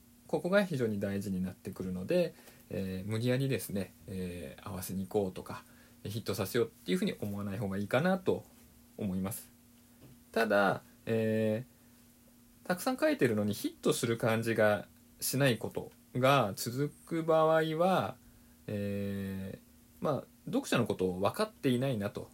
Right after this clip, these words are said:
まあ、顧客のことが分かっていないというバロメーターにもなるので、一回そこはですね、もっと、えー、読んでらっしゃる方の、えー、気持ちとかですね、どういう思いなんだろうとか、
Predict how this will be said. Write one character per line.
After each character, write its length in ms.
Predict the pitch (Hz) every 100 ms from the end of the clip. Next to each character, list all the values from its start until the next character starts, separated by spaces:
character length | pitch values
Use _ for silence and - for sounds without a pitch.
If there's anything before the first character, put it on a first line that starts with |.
| -
ま 120 | 151
あ、 20 |
顧 120 | 143 139
客 240 | 139 147
の 140 | 151
こ 120 | 151 175
と 160 | 127
が 120 | 95
分 140 | 90 92
か 140 | 120
っ 60 | 120
て 200 | - 104
い 100 | 98
な 100 | 123
い 100 | 120
と 200 | - 123
い 280 | 127 151 180
う 40 |
バ 160 | 131 120
ロ 140 | 135
メ 180 | 151 151
ー 80 | 143
タ 100 | 175
ー 20 |
に 120 | 190
も 220 | 196 98 - - - - - - -
な 140 | 113
る 100 | 107
の 160 | 87 82
で、 380 | 107 110 92 - - - -
一 80 |
回 200 | 139 165
そ 140 | 180 185
こ 120 | 185
は 100 | 185
で 120 | 156
す 100 | -
ね、 140 | 113 113
も 140 | 135
っ 80 | 143
と、 340 | 117 98 - - - - - - -
え 760 | 113 104 101 101 98 98 98 - - - -
ー、 20 |
読 140 | 117 110
ん 40 |
で 80 | 101
ら 100 | 101
っ 20 |
し 100 | -
ゃ 40 |
る 100 | 117
方 280 | 101 104 101
の、 420 | 104 123 123 107 -
え 560 | 95 92 90 87 - - - - - - -
ー、 40 |
気 60 | 113
持 140 | 104
ち 100 | -
と 100 | 110
か 120 | 98
で 100 | 92
す 80 | -
ね、 100 | 98
ど 140 | 98
う 60 | 131
い 40 | 131
う 40 |
思 180 | 110 110
い 60 |
な 140 | 107 98
ん 40 |
だ 80 | 92
ろ 100 | 90
う 40 |
と 120 | 87 90
か、 200 | -